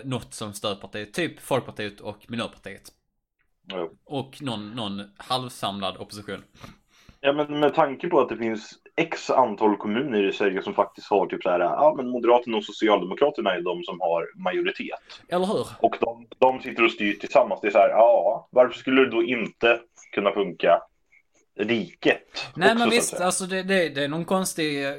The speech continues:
Speaker 1: konstig insikt där att nej, men det, det funkar på, eh, kommun-,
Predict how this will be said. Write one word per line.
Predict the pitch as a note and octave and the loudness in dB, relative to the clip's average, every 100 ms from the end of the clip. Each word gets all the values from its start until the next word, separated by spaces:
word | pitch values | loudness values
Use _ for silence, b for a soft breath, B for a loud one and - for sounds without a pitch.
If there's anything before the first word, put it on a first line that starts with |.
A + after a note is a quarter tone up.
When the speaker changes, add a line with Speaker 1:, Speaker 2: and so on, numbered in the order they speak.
| - | -8
Speaker 1:
konstig | - F#3 - C#3 C3 C3+ C3+ - _ _ | -4 -4 -4 -6 -6 -8 -14 -20 _ _
insikt | - D#3+ D#3 D3+ C3+ | -14 -8 -6 -8 -4
där | D3+ A#2+ | -2 0
att | A#2 | -2
nej, | D3+ D#3+ | -4 -4
men | E3 D#3 | -2 -4
det, | D#3 | -2
det | D#3 | -4
funkar | D#3 E3 E3+ C3+ | -2 -4 -2 -4
på, | D#3+ F3 C#3 C3 | 0 0 0 0
eh, | C3 C3 | -2 -6
kommun-, | D#3 C3 A2 A#2 | -8 -6 -6 -10